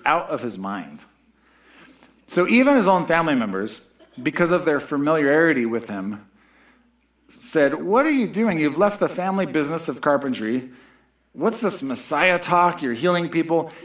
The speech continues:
And let me translate this for you. They went to take charge of him. I'll translate this for you. They're basically saying, "You can't be in charge of yourself. We have to be in charge of you."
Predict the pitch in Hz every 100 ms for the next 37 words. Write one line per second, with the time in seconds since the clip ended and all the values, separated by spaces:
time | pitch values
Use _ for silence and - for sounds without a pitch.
0 | - 180 208 294 226 180 160 151 120 -
1 | 101 92 90 131 165 190 - 143 123 120
2 | 95 87 110 - 160 123 107 95 107 82
3 | 82 82 _ _ _ _ _ _ _ _
4 | 139 139 147 175 180 175 170 139 120 117
5 | - - - _ _ 147 220 254 254 196
6 | 156 156 147 160 151 127 117 - 131 104
7 | - 127 139 131 113 101 101 107 92 85
8 | 76 65